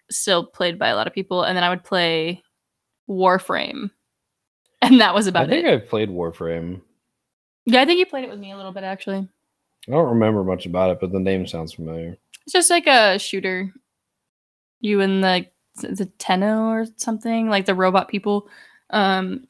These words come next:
Speaker 1: I don't remember much of the actual things, but you go and kill shit.
Speaker 2: <laughs> What a concept
Speaker 1: I
Speaker 2: for
Speaker 1: can't
Speaker 2: a game,
Speaker 1: remember the
Speaker 2: going and killing things.
Speaker 1: There's, like, an, there's, like,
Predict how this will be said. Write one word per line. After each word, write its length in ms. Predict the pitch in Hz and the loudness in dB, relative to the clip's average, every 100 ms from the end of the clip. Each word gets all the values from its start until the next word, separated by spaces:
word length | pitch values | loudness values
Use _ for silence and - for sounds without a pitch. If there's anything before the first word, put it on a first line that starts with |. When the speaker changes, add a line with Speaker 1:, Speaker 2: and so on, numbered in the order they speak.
| 214 | -6
Speaker 1:
I 80 | 208 | -2
don't 180 | 196 | -2
remember 300 | 180 180 185 | -2 -2 -2
much 260 | 185 196 - | -2 -4 -4
of 120 | 202 | -4
the 120 | 185 | -2
actual 360 | - - - 190 | -2 -4 -6 -8
things, 400 | 185 180 185 196 | -6 -4 -6 -6
but 560 | 185 - 359 294 - - _ _ | -4 4 4 4 -2 -16 _ _
you 240 | 208 214 208 | -4 -2 0
go 520 | 202 196 196 202 208 | 2 4 4 2 0
and 640 | 202 196 196 190 190 196 226 _ _ _ _ _ | -2 -2 -2 -2 -4 -6 -10 _ _ _ _ _
kill 200 | 202 185 | -2 -2
shit. 360 | - 190 180 - _ _ _ _ _ _ - | -4 -6 -6 -12 _ _ _ _ _ _ -4
Speaker 2:
<laughs> 920 | 160 160 - 294 247 - 277 220 - - - 165 | 4 4 6 4 6 6 6 6 0 -12 -10 2
What 240 | 165 170 | 4 6
a 80 | 147 | 4
concept 420 | - 135 123 131 | 2 -2 0 2
Speaker 1:
I 60 | 262 | 2
Speaker 2:
for 80 | 262 | 2
Speaker 1:
can't 140 | 359 294 | 2 4
Speaker 2:
a 40 | |
game, 80 | 240 | 2
Speaker 1:
remember 260 | 254 226 | 0 2
the 20 | 202 | 2
Speaker 2:
going 400 | 262 - - 123 | 2 2 0 -4
and 100 | 135 | -4
killing 320 | 117 110 104 | -4 -4 -6
things. 400 | 110 107 110 - _ | -8 -8 -8 -12 _
Speaker 1:
There's, 220 | 269 359 | 0 0
like, 120 | 403 349 | 2 0
an, 100 | - - | 0 0
there's, 280 | 226 285 302 | 2 2 2
like, 280 | 302 - | 0 -2